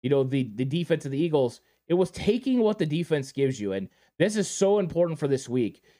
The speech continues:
because if the defense shows you a heavy box or eight men in the box, and we talked about the box being linebackers to, to offensive linemen, in that area, if you get a line or a safety that comes into there and makes it eight men in the box,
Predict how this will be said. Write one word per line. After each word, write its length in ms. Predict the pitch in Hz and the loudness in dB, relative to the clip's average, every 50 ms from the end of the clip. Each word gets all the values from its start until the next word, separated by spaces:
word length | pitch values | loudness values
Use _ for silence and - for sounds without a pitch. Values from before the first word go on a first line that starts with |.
| _ _ _ - | _ _ _ -4
because 460 | 143 143 - 202 185 180 165 143 - - | -2 0 2 2 2 2 2 0 -2 0
if 320 | - 175 165 139 - 135 | 0 2 2 0 -2 -2
the 100 | 143 151 | -2 -2
defense 440 | 147 151 208 254 254 311 294 254 - | 0 0 -2 0 0 0 0 0 0
shows 400 | - - 202 185 190 190 170 139 | 0 2 2 4 4 4 2 2
you 140 | 175 165 156 | 2 2 2
a 100 | 147 127 | 2 2
heavy 320 | 123 160 165 156 151 143 | 2 0 2 2 2 0
box 420 | 131 131 131 127 123 123 - - | 0 0 0 0 0 -2 -2 -4
or 140 | 135 120 - - | -4 -4 -2 -2
eight 220 | 156 180 165 143 | -2 -2 -2 0
men 140 | 156 156 151 | 0 0 0
in 100 | 147 139 | 2 0
the 80 | 123 | 0
box, 440 | 110 123 131 127 113 110 - - - _ _ _ _ _ _ - | 0 0 -2 -2 -4 -6 -8 -14 -20 _ _ _ _ _ _ -6
and 100 | - 131 | -4 -2
we 60 | 139 143 | -2 0
talked 240 | 190 165 165 - | 2 0 0 2
about 160 | 165 165 151 139 | 0 0 2 0
the 60 | 139 | 0
box 340 | 131 143 139 135 131 - - | 2 2 2 0 0 -2 -2
being 160 | 139 135 127 | 0 0 0
linebackers 720 | 127 131 139 147 139 135 135 131 127 127 - 123 113 - | 0 0 0 0 0 0 0 0 0 -2 -4 -6 -6 -2
to, 280 | - 131 117 107 101 - _ _ _ _ - | 0 0 0 0 -2 -4 _ _ _ _ -4
to 140 | 139 127 | -2 0
offensive 460 | 123 135 143 139 147 143 139 131 117 107 | 0 0 0 0 -2 -4 -2 -2 -2 -2
linemen, 460 | 131 135 135 135 127 113 101 98 - _ _ _ _ _ _ _ - | 0 0 0 0 0 0 -2 -2 -6 _ _ _ _ _ _ _ -2
in 140 | 147 175 196 | 0 2 2
that 180 | 196 185 165 139 | 2 2 0 0
area, 300 | 147 170 185 180 160 139 | 2 2 4 4 4 2
if 120 | 131 - | 0 0
you 160 | 170 233 277 | 0 0 2
get 120 | 381 403 302 | 2 2 4
a 160 | 185 147 131 | 4 2 2
line 320 | 123 131 139 139 170 180 - | 2 0 0 0 0 -2 0
or 140 | 143 147 135 | 0 0 0
a 40 | 127 | 2
safety 360 | - - 208 240 - 208 190 | 2 2 0 2 2 0 0
that 140 | 165 143 131 | 0 0 0
comes 280 | - 180 175 175 143 151 | 0 0 0 0 0 0
into 160 | 165 165 143 | -2 -2 0
there 160 | 135 117 113 | 0 -2 0
and 80 | 117 139 | 0 0
makes 180 | 160 156 - | -2 -2 -2
it 100 | 160 135 | -4 -4
eight 220 | 110 143 175 160 160 | -2 -2 -4 -2 -2
men 120 | 165 165 | 0 0
in 60 | 156 | 2
the 60 | 135 | 0
box, 400 | 117 127 143 147 156 156 - - | 0 0 0 0 -2 -4 -6 -14